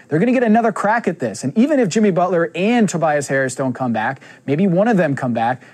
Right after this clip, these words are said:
they're gonna still have another swing at the Golden State Warriors and obviously the East. Um, and who knows what happens with the Warriors? DeMarcus Cousins, I don't think will be back there after this season. They've made no secrets about that. The same thing with Kevin Durant is, I think that's what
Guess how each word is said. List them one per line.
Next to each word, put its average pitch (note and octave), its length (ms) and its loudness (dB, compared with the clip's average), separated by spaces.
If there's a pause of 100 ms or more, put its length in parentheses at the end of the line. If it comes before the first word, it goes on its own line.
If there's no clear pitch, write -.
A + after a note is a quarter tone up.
they're D3+ 100 0
gonna G3+ 160 2
still F#3+ 320 0
have D#3 220 0
another E3 580 0
swing D#3 600 0
at C3+ 320 -4
the C#3 220 0
Golden D3+ 280 0
State D#3 200 -2
Warriors C#3+ 440 2
and A#2+ 100 -4
obviously C3+ 320 -2
the B2 200 -4
East. C3+ 320 -2 (340)
Um, A#2+ 420 -2
and D3+ 340 2
who E3+ 200 0
knows A#3+ 340 0
what D#3 140 2
happens F3 340 0
with F3 140 0
the F3 60 -2
Warriors? G3 420 0 (160)
DeMarcus D#3+ 380 -2
Cousins, F3 320 0
I C#3 80 2
don't D3+ 240 -2
think G3+ 180 -4
will F#3+ 100 0
be F3+ 120 2
back D#3+ 240 0
there D#3 140 0
after D#3 280 -2
this D#3+ 180 -2
season. F#3+ 440 0
They've C#3 120 2
made D3 180 0
no D3 160 0
secrets G3 640 -2 (220)
about C3+ 420 -2
that. A#3 280 0 (120)
The D3 60 -2
same G#3+ 320 2
thing A3 220 0
with F#3 140 0
Kevin F#3+ 300 -2
Durant E3 420 0 (240)
is, D3+ 300 -2 (160)
I D#3 80 -2
think A3 320 -2
that's G3+ 260 0
what A#3 220 0